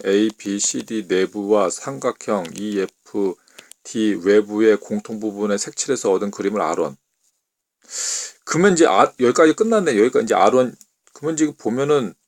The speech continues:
아니, 한 변의 길이 이인 정사각형. 요 중점이라는 게 중점. 그럼 요 길이, 요 길이 일이네. 일. 이게 이제 알원이 끝났고, 그다음에 아, 알원의, 알원의 선분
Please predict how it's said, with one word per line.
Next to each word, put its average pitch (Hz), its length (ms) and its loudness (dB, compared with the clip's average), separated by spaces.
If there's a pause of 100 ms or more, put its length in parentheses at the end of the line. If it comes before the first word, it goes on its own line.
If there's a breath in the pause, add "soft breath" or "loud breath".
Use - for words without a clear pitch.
(1040)
아니, 95 160 -8
한 156 160 -10
변의 160 180 4
길이 143 240 2
이인 120 160 -8
정사각형. 104 640 -4 (540)
요 117 80 -4
중점이라는 143 520 2
게 107 120 0
중점. 117 440 -2 (840)
그럼 101 160 -8
요 120 100 2
길이, 151 200 2
요 123 100 -2
길이 131 200 -4
일이네. 113 520 -2 (1040)
일. 92 200 -10 (920 loud breath)
이게 175 160 0
이제 185 100 0
알원이 160 380 4
끝났고, 160 560 0
그다음에 120 480 0 (580)
아, 98 280 2
알원의, 143 680 6
알원의 135 580 6
선분 165 720 -4